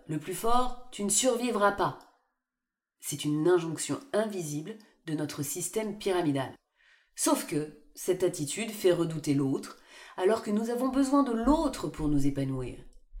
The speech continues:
La coopération est une loi de la nature. La nature coopère, chacun a son rôle, et c'est ce qui fait un écosystème sain et prolifique. De fascinantes études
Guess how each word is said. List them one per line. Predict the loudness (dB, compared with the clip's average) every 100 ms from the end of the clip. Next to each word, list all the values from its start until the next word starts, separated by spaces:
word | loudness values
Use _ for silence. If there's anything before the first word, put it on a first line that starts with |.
| -18 -20 -10
La | -2 -2
coopération | 2 4 4 4 2 2 2 2 0
est | -4 -4
une | -4 0
loi | 4 4
de | 4
la |
nature. | 2 0 -2 -4 -4 -4
La | 0 4
nature | 4 4 2 0 2
coopère, | 0 2 0 0 0 -2 -2
chacun | -2 -2 0 2
a | 2
son | 2 0
rôle, | 0 0 0 -2 -8 -16 -20 -20 0
et | 2
c'est | 2 0
ce | -4
qui | -6 -10
fait | -6 0
un | 2 4
écosystème | 2 0 -2 -6 -6 -2 -2
sain | 0 -2 0 -2 -4 _ _ -6
et | -6
prolifique. | -6 -6 -4 -4 -8 -10 -14 -20 -20 -18 -18 -20 _ -14 -6 -4 -4 -6
De | -4 2
fascinantes | 4 4 4 4 4 2
études | -4 -4 -4